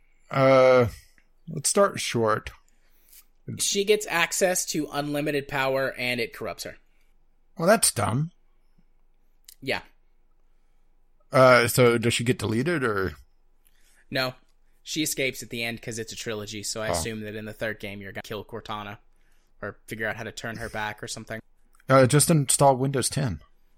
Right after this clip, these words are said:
Speaker 2: <laughs> But, um,
Speaker 1: Wait, does,
Speaker 2: So
Speaker 1: wait, does that mean that Windows ten is evil because Cortana is part of it?
Speaker 2: Maybe.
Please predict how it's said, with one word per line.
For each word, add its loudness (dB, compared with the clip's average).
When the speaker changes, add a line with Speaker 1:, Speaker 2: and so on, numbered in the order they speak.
Speaker 2:
<laughs> -2
But, -2
um, -6
Speaker 1:
Wait, 4
does, 0
Speaker 2:
So 0
Speaker 1:
wait, -8
does 0
that 0
mean 2
that -2
Windows -6
ten -4
is -6
evil -6
because -4
Cortana -4
is -8
part -8
of -8
it? -16
Speaker 2:
Maybe. -6